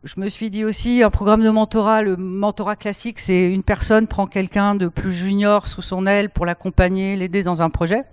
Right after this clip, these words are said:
Moi, je me suis dit, déjà, il n'y a pas beaucoup de femmes à la tête des maisons de disques petites, ou de, enfin, des petits labels ou des grands labels.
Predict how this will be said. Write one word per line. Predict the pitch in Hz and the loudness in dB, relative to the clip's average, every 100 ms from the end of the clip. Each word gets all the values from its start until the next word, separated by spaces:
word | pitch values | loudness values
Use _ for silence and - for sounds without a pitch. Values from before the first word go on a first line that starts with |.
| - - - - - - | -20 -20 -20 -20 -20 -10
Moi, | 170 | -8
je | 175 | -4
me | |
suis | 180 - | -4 -4
dit, | 180 190 | -8 -6
déjà, | 185 208 | -6 -2
il | |
n'y | 196 | -2
a | |
pas | - 175 | -2 -2
beaucoup | 180 214 226 | -2 -2 -6
de | |
femmes | - 214 214 | -2 0 0
à | 185 | -2
la | 175 | -4
tête | - 196 170 | -2 -4 -2
des | 175 | -4
maisons | 185 170 180 | -2 -2 -2
de | |
disques | 180 196 - | 0 -2 -4
petites, | - 190 - 208 - | -6 -6 -6 -6 -8
ou | 160 | -10
de, | 151 | -8
enfin, | - 151 | -4 -2
des | 170 | -4
petits | - - | -4 -2
labels | 185 180 196 | 0 0 -2
ou | 185 | -2
des | 165 | -6
grands | 160 170 | -4 0
labels. | 170 165 254 | 0 -2 -4